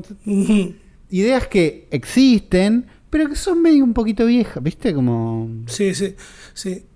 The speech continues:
Speaker 2: Eh, no, no, no me salen ejemplos ahora, pero están como, como están descubriendo la inflación ahora, ¿viste?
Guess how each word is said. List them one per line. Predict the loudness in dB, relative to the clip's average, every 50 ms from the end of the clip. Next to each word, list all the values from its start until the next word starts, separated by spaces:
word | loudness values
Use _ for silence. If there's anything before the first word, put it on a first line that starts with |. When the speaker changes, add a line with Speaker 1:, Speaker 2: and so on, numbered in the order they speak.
| -20 -20 _ _ _ _ _ _ _ _ -20 _ _
Speaker 2:
Eh, | -14 -10 -10 -8 -8 -10 -12 -14 -14 -10
no, | -6 -6 -6
no, | -6 -6 -6 -6 -6 -6 -4
no | -4 -2
me | -2 -2
salen | -2 -2 -2 -2
ejemplos | -2 -2 0 0 0 0 -4 -8 -8 -6 -4
ahora, | -4 -4 -4 -6 -8
pero | -6 -6 -6 -6 -6 -10 -18 -20 -20 -20 -20 -20 _
están | -8 -4 -4 -2
como, | -2 -2 -2 -4 -4 -6
como | -6 -4 -4 -4
están | -4 -4 -4 -4 -4
descubriendo | -8 -8 -4 -2 -2 0 0 0 -2
la |
inflación | -2 -4 -6 -8 -10 -10 -6 -4 -2 -2 -2 -2
ahora, | -4 -4 -4 -6 -6 -6 -6 -6 -6 -4 -4 -4
¿viste? | -6 -8 -10 -8 -8 -10 -10